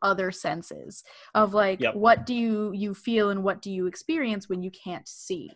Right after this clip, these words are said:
Speaker 1: which I think is a really cool concept, but it plays into, like, the number one fear of most people, which is the dark.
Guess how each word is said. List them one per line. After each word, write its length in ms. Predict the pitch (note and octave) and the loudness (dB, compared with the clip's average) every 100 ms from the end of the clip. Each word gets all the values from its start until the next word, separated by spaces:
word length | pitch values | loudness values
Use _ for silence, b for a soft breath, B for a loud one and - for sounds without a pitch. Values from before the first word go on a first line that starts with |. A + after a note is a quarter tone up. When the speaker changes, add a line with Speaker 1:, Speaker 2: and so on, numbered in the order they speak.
| _ | _
Speaker 1:
which 440 | G3 - - - _ _ _ _ _ _ _ _ _ - | -8 -8 -10 -18 _ _ _ _ _ _ _ _ _ 2
I 160 | C4+ | 4
think 160 | C#4+ E4+ | 4 2
is 140 | D4 | 4
a 80 | A#3 | 2
really 500 | G3 A#3 B3+ A3 - _ _ _ _ _ | 2 0 2 0 -4 _ _ _ _ _
cool 560 | - D4 A#3+ G3 - _ _ _ _ | 0 2 4 2 -2 _ _ _ _
concept, 1080 | - - D4 C#4+ D4 C4 F#3+ F#3+ F3+ - - b b b b _ _ _ _ | -4 6 8 10 6 2 0 0 -2 -8 -20 b b b b _ _ _ _
but 140 | C4 | 6
it 120 | C4 - | 6 4
plays 300 | C4+ D4+ D#4 | 2 4 4
into, 240 | D4 D4 | 2 4
like, 240 | C4 G#3+ | 4 4
the 80 | A3+ | 4
number 460 | A#3 G#3+ A3 B3 C4 | 6 6 6 6 4
one 320 | G#3 G#3 G3+ | 4 2 0
fear 480 | - G#3+ G3+ F#3 E3+ | -4 0 2 2 0
of 200 | F3+ G3+ | -2 -2
most 420 | G3 F#3 - - | -2 -2 -6 -8
people, 460 | G3+ - C3+ A#2 - | -6 -6 -8 -10 -6
which 240 | G3 F#3+ | -6 -2
is 220 | F#3+ F3+ - | -4 -4 -6
the 160 | G3 - | -6 -2
dark. 440 | C#3 C#3 - - | -4 -4 -8 -20